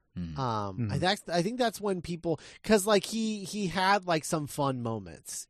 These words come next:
Speaker 2: in, in that, like, beginning, uh, like, New York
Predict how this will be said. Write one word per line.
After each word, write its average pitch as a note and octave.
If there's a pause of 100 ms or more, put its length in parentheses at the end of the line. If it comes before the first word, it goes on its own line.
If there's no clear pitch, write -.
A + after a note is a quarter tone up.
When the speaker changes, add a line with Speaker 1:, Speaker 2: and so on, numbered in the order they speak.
Speaker 2:
in, A#2+
in A#2
that, G2+
like, A2
beginning, G2 (120)
uh, F2 (140)
like, A2+
New A2
York G2+